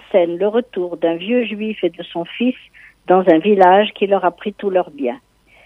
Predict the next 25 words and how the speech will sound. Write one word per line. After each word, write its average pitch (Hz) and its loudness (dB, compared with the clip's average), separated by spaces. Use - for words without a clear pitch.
Ils 190 -4
ont 190 4
des 190 4
coffres 190 4
longs 196 2
qui 202 2
ressemblent 180 -2
à 170 2
des 165 -2
cercueils 208 0
et 190 4
tout 277 2
le 254 6
village 233 4
est 202 0
terrifié 240 0
à 226 4
l'idée 196 -4
qu'ils 202 -12
viennent 202 -4
récupérer 196 -6
leurs 196 -6
biens. 165 -6
Le 190 0
réalisateur 240 0